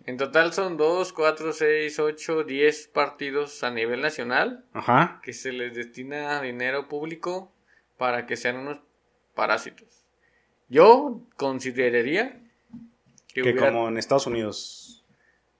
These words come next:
Speaker 1: Sí, o, o tres. Los, los más fuertes. Bueno, que ahorita ya, eh, dos
Speaker 2: pri,
Speaker 1: de los
Speaker 2: pan,
Speaker 1: más
Speaker 2: P R D.
Speaker 1: fuertes.
Speaker 2: Bueno,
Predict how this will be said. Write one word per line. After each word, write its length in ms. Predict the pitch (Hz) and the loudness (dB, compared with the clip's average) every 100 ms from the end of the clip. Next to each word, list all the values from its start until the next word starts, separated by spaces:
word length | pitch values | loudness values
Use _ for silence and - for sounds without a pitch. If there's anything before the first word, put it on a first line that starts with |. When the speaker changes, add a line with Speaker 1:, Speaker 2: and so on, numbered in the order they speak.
| _ | _
Speaker 1:
Sí, 380 | - 202 269 311 | -8 -4 0 4
o, 100 | 143 127 | 4 4
o 240 | 131 131 | 2 2
tres. 580 | 156 185 214 - - - _ _ _ _ - | 6 8 8 2 -14 -20 _ _ _ _ -10
Los, 360 | 135 139 135 | -2 -2 -2
los 300 | 143 143 135 | 0 0 0
más 240 | 147 175 180 | 2 2 4
fuertes. 600 | 190 185 - 131 - - _ _ _ _ | 2 2 0 -6 -6 -20 _ _ _ _
Bueno, 240 | 165 175 131 | 0 2 2
que 80 | |
ahorita 220 | 135 147 202 | -2 0 0
ya, 380 | 175 175 165 | 2 4 4
eh, 460 | 135 120 - - 127 - _ | 0 -6 -20 -18 -18 -18 _
dos 220 | 131 147 | -4 2
Speaker 2:
pri, 80 | 143 | 2
Speaker 1:
de 40 | 143 | 4
los 80 | |
Speaker 2:
pan, 80 | 143 | 4
Speaker 1:
más 80 | 143 147 | 4 4
Speaker 2:
P 20 | |
R 120 | 139 | 4
D. 80 | 143 | 4
Speaker 1:
fuertes. 260 | - - - _ _ - | 0 -8 -18 _ _ -4
Speaker 2:
Bueno, 560 | 135 143 123 107 - | -2 0 -2 -4 -10